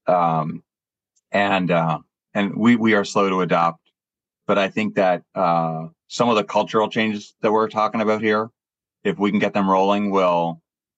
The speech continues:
um, go from procurement to finance to human resources to just have a trickle-down effect,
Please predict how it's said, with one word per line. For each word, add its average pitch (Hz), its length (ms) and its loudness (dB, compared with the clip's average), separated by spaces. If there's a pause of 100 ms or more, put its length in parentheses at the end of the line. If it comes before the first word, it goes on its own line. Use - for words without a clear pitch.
(160)
um, 82 460 -2
go 107 220 0
from 95 280 -2
procurement 90 600 -4 (400)
to 92 200 -4
finance 90 680 -2
to 87 280 2
human 104 240 4
resources 92 540 2
to 92 480 0
just 101 180 -2
have 101 140 0
a 95 80 0
trickle-down 101 460 0
effect, 92 360 -2